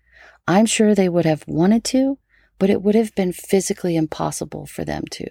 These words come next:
Joe could take a break whenever he needed it. He could go hit on the tee or practice his karate katas when he felt like his brain was about to explode.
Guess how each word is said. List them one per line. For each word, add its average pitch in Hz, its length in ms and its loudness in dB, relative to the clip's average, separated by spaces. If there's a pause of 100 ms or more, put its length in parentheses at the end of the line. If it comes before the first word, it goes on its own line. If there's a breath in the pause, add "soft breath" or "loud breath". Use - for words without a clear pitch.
(1040 soft breath)
Joe 196 160 4
could 233 160 -2
take 226 180 0
a 220 40 0
break 202 280 -2
whenever 190 280 -4
he 180 80 -4
needed 165 320 -8
it. 156 180 -12 (560)
He 233 140 2
could 226 160 -6
go 190 160 2
hit 202 180 2
on 226 140 4
the 233 80 2
tee 185 440 -2
or 151 120 -6
practice - 480 -2
his 196 200 0
karate 175 460 0
katas 156 540 -4
when 175 80 2
he 170 80 4
felt 185 240 0
like 196 140 0
his 165 120 -4
brain 160 380 4
was 131 160 -4
about - 240 -6
to - 80 -8
explode. - 560 -10